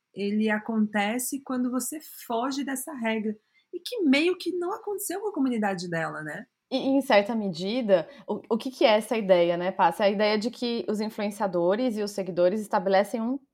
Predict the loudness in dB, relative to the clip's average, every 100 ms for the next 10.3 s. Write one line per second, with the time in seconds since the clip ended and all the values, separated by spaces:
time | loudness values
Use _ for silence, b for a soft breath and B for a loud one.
0 | 4 6 6 0 -14 -16 -16 -16 _ _
1 | _ -2 0 0 -4 -4 -4 -4 0 4
2 | 4 2 -8 -4 -4 -4 0 0 6 6
3 | 4 0 -12 -12 -14 -16 b b 0 0
4 | 6 6 10 10 10 6 2 2 2 -8
5 | -10 -12 -12 _ _ -4 0 2 2 0
6 | -2 -2 -8 -12 _ _ -6 4 8 8
7 | 6 0 -4 -6 -4 -2 2 4 4 4
8 | 0 0 0 -2 -2 -2 -4 -6 -6 -4
9 | -6 -4 -4 -2 -6 0 2 2 2 0
10 | -4 -8 -10